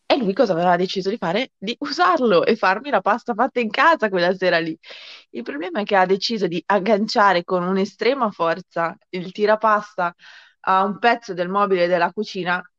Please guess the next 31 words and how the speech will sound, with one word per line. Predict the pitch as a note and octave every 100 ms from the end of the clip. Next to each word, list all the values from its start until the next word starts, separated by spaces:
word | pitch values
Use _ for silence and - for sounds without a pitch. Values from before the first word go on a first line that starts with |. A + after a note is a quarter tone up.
| _ _ _ _
che | G#3+
è | G#3
un | G3 - G#3+
mobile, | G3 A3 F3 E3 F3 F#3+ G3 _
non | F#3+ G3+ G#3+
è | C4
un | A3+ G#3
piano | - F#3+ F#3+ F#3+ F3 F3 -
duro | F3 G3 G3 F#3
di | F3
marmo, | E3 F#3 F#3 G3 F3+ F3+ E3+
era | - G#3+ B3
un | A3+ G#3
mobile. | G#3+ G#3+ F3 F3 - _ _ _ _ _ _
E | A#3+ B3+
lui | D#4+
con | C4+ A3+
tutta | C#4 G#3+
la | A3 A#3+
sua | A#3+ A3
forza | B3 G3 A3 - A#3 - _
mi | F#3+
ha | F#3+ F3
bucato | F3 G#3 B3+ - B3+ B3 - F#3
il | F3
mobile | F3 D3 D3+ E3 F3 A3 - _ _ _ _ _
per | B3 B3
infilare, | D4 - E4 D#4 - - - - - -
<laughs> | - - D4 - - -
Durini, | G3+ G3 F3+ F3 F3+
ma... | F3+ F3